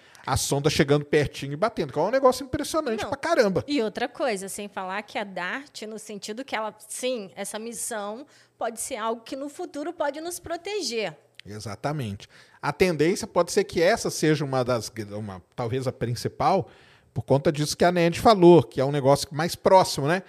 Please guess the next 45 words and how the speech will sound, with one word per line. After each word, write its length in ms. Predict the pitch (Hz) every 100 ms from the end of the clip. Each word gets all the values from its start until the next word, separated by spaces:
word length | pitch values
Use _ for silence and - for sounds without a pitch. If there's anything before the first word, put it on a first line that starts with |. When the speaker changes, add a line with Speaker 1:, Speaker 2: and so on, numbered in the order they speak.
| - _ -
Speaker 1:
Ah, 300 | 269 269 -
foto 280 | 240 240
do 40 | 208
buraco 380 | 214 214 214 175
negro. 580 | 180 226 175 120 98 -
Pô, 280 | 247 214 135
o 40 |
negócio 320 | 113 156 180 -
tá 120 | 190
lá. 440 | 160 196 185 135
Speaker 2:
Até 240 | 247 254 320
que 60 |
o 40 | -
pessoal 520 | 349 - 285 277 247
sempre 420 | - - 269 269
reclama, 600 | 240 240 262 226 220 202
né? 220 | 208 233 233
Tá, 400 | - 277 269 220
o 40 |
que 160 | 220 247
que 100 | 285
eu 60 |
ganho 800 | 247 202 247 254 233 214 208 190 -
olhando 340 | 208 226 226
pras 220 | - 233
estrelas, 880 | 208 - - 226 233 202 185 180 170
estudando 440 | 208 - 233 226 226
buraco 420 | 220 214 220 233
negro? 840 | 233 233 226 196 190 185 185 180 - _ _ _ -
Speaker 1:
Isso 160 | -
mesmo. 460 | 165 160 113 95 - - _ _ _ _ -
Então, 840 | 123 - 127 127 165 180 185 196
tem 180 | - 196
essas 240 | 240 320 311
aí, 240 | 277 135
tem 180 | 120 139
essas 220 | 175 208
grandes 340 | 160 185 233
coisas 320 | - 180 170 156
aí 160 | 147
que 100 | 165
nós 180 | 185 180
vamos 180 | 180 190
falar, 320 | 220 160 185
mas 580 | 214 196 160 127 -